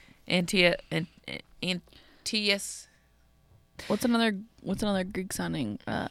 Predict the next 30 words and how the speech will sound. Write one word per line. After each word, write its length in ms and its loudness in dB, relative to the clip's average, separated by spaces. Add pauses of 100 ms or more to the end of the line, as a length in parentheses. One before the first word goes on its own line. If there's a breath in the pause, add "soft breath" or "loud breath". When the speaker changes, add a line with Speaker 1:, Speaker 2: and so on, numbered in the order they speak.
(140)
Speaker 2:
A 180 0
name? 440 -2
I 60 0
feel 160 0
like 140 -2
there's 180 0
a 80 -2
Greek 460 -8 (1600)
something 340 -2
that 120 -4
starts 260 -6
with 100 -10
A. 260 -4 (600)
Speaker 1:
<sighs> 680 -14
Man. 220 -4 (260)
Speaker 2:
I 80 0
don't 80 4
remember. 320 2
Speaker 1:
Ath-, 200 -4
Speaker 2:
Never 120 -2
mind. 120 0
Speaker 1:
Athena. 160 -2 (380)
Speaker 2:
There 140 6
we 80 4
go. 120 4
We'll 120 4
just 140 2
call 120 4
her 100 4
Athena. 340 -2